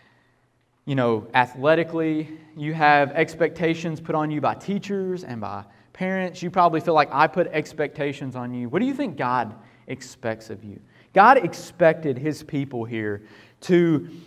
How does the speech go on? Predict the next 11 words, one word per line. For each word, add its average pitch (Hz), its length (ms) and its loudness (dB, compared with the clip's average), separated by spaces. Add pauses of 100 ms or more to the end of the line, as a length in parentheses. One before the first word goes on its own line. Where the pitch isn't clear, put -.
(140)
remember 180 760 4
and 170 220 -4
to 151 140 -4
tell 185 580 -2
others 143 420 0
the 127 120 -4
things 143 580 -8
that 127 140 -6
they 113 160 -2
had 110 120 -6
done. 107 300 -10